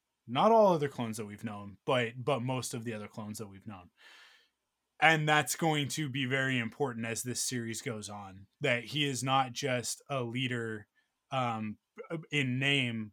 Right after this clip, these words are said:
but that, like, they, like, his squad follows him because he makes the right calls.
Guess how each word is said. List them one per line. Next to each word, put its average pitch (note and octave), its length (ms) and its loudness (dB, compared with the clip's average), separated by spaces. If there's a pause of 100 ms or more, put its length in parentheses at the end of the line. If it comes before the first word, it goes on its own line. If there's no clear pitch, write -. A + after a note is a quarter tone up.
but A#2+ 260 0
that, A#2+ 280 -2
like, A#2+ 280 -4
they, B2+ 280 -6
like, A#2 220 -4 (100)
his C#3+ 380 -2
squad B2 720 -2
follows A#2+ 540 -4
him G#2 440 -12 (460)
because A#2 800 -4
he - 140 -6
makes B2 300 0
the B2 120 -4
right A2 260 -6
calls. A#2 540 -8